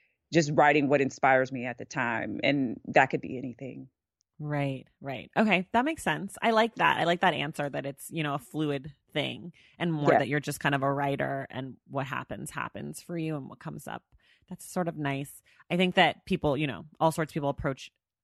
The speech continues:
Speaker 2: their craft differently, but it, I think that that's something that's more rare than, uh, it's something more rare than what I normally hear from people when I ask them kind of about genre or,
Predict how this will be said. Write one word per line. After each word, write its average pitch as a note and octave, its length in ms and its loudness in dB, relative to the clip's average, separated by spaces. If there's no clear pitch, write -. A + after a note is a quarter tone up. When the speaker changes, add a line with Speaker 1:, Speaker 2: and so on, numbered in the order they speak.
Speaker 2:
their D3 180 2
craft - 480 0
differently, D3+ 560 -2
but D#3 300 0
it, D#3+ 120 -8
I D3 140 -2
think E3 160 -4
that D3+ 140 -8
that's - 340 -8
something D#3 340 -2
that's C#3+ 220 -6
more C#3+ 280 -2
rare C#3 760 -2
than, C3+ 460 0
uh, D#3+ 120 2
it's - 120 -10
something G3+ 260 4
more E3+ 180 6
rare D3 300 6
than C#3+ 140 2
what C#3+ 120 2
I C#3 80 0
normally C3+ 360 -2
hear C3 220 -6
from - 160 -8
people C3 480 -4
when C#3+ 100 -2
I C3+ 60 -4
ask B2+ 260 -6
them C#3 120 -4
kind C#3 180 -2
of C3 80 2
about C3 300 -2
genre B2+ 640 -2
or, A2 460 -2